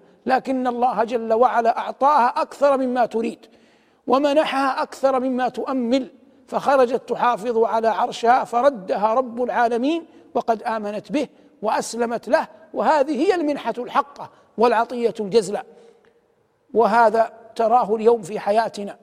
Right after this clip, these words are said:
كم ممن يأتي إلى بلاد المسلمين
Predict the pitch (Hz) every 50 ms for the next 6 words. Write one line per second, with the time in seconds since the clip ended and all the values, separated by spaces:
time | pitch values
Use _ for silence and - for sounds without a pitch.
0 | _ _ _ _ _ _ _ _ _ - 285 320 339 320 302 294 269 254 262 247
1 | 240 247 262 - - - 277 262 269 240 240 226 208 240 233 240 233 208 233 226
2 | 226 226 190 - 214 226 214 240 226 165